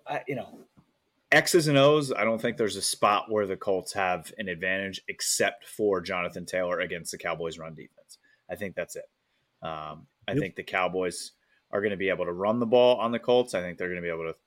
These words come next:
Speaker 1: pass the ball on the Colts. But like we said, the Colts are gonna play hard, right? They're, but they also have some injuries to worry about. Their captain on the back end, safety, is hurt. He did not practice again today. So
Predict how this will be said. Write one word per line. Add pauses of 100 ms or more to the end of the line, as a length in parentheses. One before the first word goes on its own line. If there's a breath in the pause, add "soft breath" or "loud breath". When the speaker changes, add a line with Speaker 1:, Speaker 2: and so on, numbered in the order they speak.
Speaker 1:
pass
the
ball
on
the
Colts.
But
like
we
said,
the
Colts
are
gonna
play
hard, (260)
right?
They're, (400 soft breath)
but (360)
they
also
have
some
injuries
to
worry
about.
Their
captain (420)
on
the
back
end,
safety,
is
hurt.
He (400 soft breath)
did
not
practice
again
today.
So